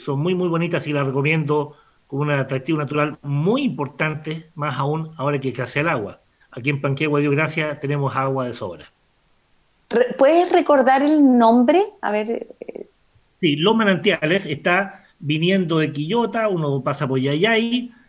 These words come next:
Speaker 1: luego Chagre frente a Catemo, y a medio camino, antes de llegar a Panquehue Centro, ahí están Los Manantiales. Es altamente recomendable.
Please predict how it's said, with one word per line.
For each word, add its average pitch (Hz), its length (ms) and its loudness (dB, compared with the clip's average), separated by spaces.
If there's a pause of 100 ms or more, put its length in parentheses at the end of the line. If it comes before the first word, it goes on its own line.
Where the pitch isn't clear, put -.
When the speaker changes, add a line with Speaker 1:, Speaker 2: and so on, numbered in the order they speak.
(160)
Speaker 1:
luego 147 440 2
Chagre 170 360 -2
frente 147 240 -8
a 135 40 -4
Catemo, 214 640 0 (640)
y 147 80 -6
a 151 80 0
medio 208 240 2
camino, 208 480 -2 (140)
antes 233 340 2
de 175 60 4
llegar 165 200 2
a 170 80 2
Panquehue 156 380 -2
Centro, 226 600 -2 (360)
ahí 156 160 0
están 175 160 -2
Los 165 100 0
Manantiales. 156 600 -4 (280)
Es 156 280 -8
altamente 185 480 -2
recomendable. 127 600 -6